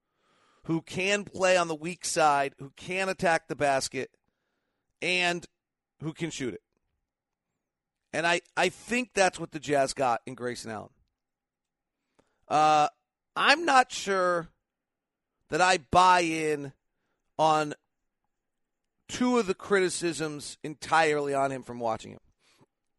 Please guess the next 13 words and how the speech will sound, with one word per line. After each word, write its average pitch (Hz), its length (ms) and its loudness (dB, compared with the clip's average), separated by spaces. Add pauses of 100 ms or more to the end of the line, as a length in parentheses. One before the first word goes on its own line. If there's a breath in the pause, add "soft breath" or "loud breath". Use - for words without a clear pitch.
(1700)
And 170 120 -2
again, 170 280 2 (560)
I 170 100 2
don't 233 140 8
watch 196 200 6
college 139 260 4
basketball. 113 520 -4
I've 139 240 0
only 208 280 2
watched 170 440 2
film 175 320 2
of 151 100 -8
him 139 420 -6